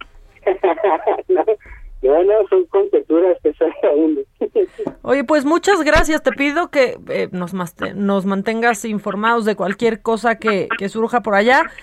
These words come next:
Speaker 2: Seguramente tendrás más información. El presidente no debe tardar de,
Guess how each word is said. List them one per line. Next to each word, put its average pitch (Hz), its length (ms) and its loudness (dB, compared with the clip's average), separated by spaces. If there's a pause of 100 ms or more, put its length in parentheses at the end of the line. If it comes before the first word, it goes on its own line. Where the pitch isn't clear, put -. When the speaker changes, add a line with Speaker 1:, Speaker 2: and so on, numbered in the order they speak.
(160)
Speaker 2:
Seguramente 240 640 2
tendrás 226 380 2
más 226 200 2
información. 208 680 0
El 233 100 0
presidente 196 480 -4
no 202 140 -4
debe 185 220 -6
tardar 170 500 -2
de, 175 260 -4